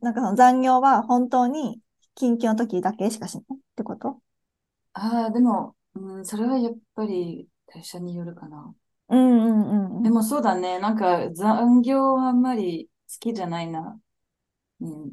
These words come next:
Speaker 2: まあみんなというか、うん、会社はあんまり好きじゃない。
Speaker 1: そうだよね。文化としてあんまりなさそうだね。
Speaker 2: そうだね。
Speaker 1: じゃあ逆にさ、五時になったらみんな帰るじゃん。めっちゃラッシュじゃない？あの、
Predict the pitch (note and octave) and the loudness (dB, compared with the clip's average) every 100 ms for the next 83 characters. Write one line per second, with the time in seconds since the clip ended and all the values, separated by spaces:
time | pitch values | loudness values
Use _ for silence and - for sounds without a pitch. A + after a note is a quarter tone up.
0 | - G3+ G3+ G#3+ A#3 A3+ F3+ F3+ E3+ - | -10 -4 2 4 4 0 -6 -10 -12 -12
1 | F3 E3 E3 - - G3+ G3 F3 D#3 D#3 | -10 -10 -10 -12 -12 -10 -8 -8 -8 -8
2 | E3 E3+ E3+ - A3+ G#3+ F3+ - - G#3 | -8 -8 -10 -4 -2 0 -2 -6 -8 -12
3 | - - C#4 C#4 A#3 C4 - G#3 F#3 F#3 | -8 -2 2 2 0 -2 2 2 2 -2
4 | F#3 A3 G3+ F3+ E3 - G#3 - G3 F3+ | -2 -4 -4 -6 -8 -10 -12 -10 -10 -10
5 | D3+ D#3 D3 - _ _ _ _ _ _ | -12 -12 -14 -16 _ _ _ _ _ _
6 | _ _ - C4 C#4 C4+ C#4+ D#4 A#3 D#4 | _ _ 0 2 2 0 -2 0 4 4
7 | D#4+ A#3 G#3+ G#3 F#3 G3+ G3+ G#3+ A#3+ F#3+ | 6 4 2 2 -2 0 -2 2 2 2
8 | F3+ G3 F3 F#3+ A3 A3 C#4 A#3+ C#4 D#4+ | 0 -2 0 4 4 6 6 8 4 2
9 | F#3+ F3 - - A3 - F#3 F3 F3 | -6 -10 -12 -14 -12 -8 -8 -8 -12